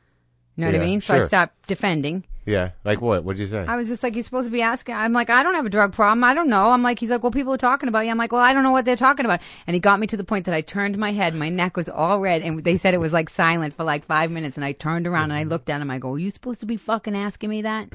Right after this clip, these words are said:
Speaker 1: He goes, "I don't know. What do you want from me? People are talking about you." And his phone rang.
Speaker 2: Yeah.
Speaker 1: Now, you know, if somebody answers their phone when you're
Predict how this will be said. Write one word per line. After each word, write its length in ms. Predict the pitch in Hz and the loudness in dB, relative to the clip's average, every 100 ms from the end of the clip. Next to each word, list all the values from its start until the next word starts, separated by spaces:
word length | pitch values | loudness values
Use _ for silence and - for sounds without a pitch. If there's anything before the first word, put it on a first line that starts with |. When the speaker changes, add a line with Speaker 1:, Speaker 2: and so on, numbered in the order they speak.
| - - - - | -16 -16 -20 -12
Speaker 1:
He 60 | 226 | -2
goes, 140 | 220 | 2
"I 120 | 226 | 4
don't 140 | 302 381 | 4 6
know. 140 | 302 | 6
What 140 | 302 311 | 6 4
do 40 | |
you 80 | 330 | 4
want 200 | 339 392 | 4 2
from 100 | 294 | 2
me? 100 | 285 | 2
People 240 | 240 285 277 | 2 0 -2
are 40 | |
talking 320 | 247 285 285 | 2 2 2
about 140 | 233 180 | -2 -2
you." 80 | |
And 80 | 156 | -4
his 80 | 139 | -4
phone 280 | - 160 160 | -6 -4 -2
rang. 240 | 131 107 117 | -4 -6 -8
Speaker 2:
Yeah. 360 | 104 104 90 90 85 _ | -4 -4 -4 -8 -12 _
Speaker 1:
Now, 100 | 165 | -8
you 200 | 151 180 | -4 -2
know, 220 | 196 156 | 0 0
if 80 | 139 | -4
somebody 300 | - 139 135 | -6 -8 -6
answers 260 | 131 - 127 | -8 -8 -10
their 140 | 127 | -10
phone 280 | 120 135 123 | -6 -6 -4
when 120 | 113 113 | -6 -6
you're 220 | 113 | -8